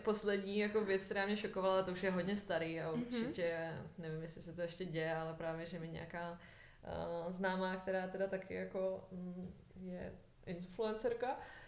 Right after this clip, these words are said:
Speaker 1: tak říkala, že nějaký známý hrozně kluk se strašně naštval na nějakou restauraci a teďka měl prostě desítky tisíc sledovatelů a
Speaker 2: Mhm.
Speaker 1: prostě tam na tom svým příspěvku nebo v nějakým videu řekl jako,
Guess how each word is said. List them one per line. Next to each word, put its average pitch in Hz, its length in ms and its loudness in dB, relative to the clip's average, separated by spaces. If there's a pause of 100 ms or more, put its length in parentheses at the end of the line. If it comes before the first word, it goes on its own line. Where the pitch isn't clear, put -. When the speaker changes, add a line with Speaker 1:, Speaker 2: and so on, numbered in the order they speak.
(140)
Speaker 1:
tak 196 260 -2
říkala, 202 440 0
že 196 420 2
nějaký 185 480 0
známý 196 580 4
hrozně 190 480 0
kluk 202 540 4
se 180 260 0
strašně 185 760 -4
naštval 185 640 0
na 185 80 0
nějakou 180 380 2
restauraci 185 720 2
a 175 80 2
teďka 175 320 -4
měl 156 260 -4
prostě - 320 -10
desítky 160 520 -8
tisíc 156 400 -8
sledovatelů 196 720 4
a 214 40 4
Speaker 2:
Mhm. 220 80 4
Speaker 1:
prostě 160 640 -4
tam 156 260 -2
na 147 80 -4
tom 151 240 -6
svým 156 220 -4
příspěvku 156 640 -6
nebo 147 180 -4
v 143 60 -8
nějakým 151 380 -4
videu 151 340 0
řekl 156 260 -4
jako, 147 320 -6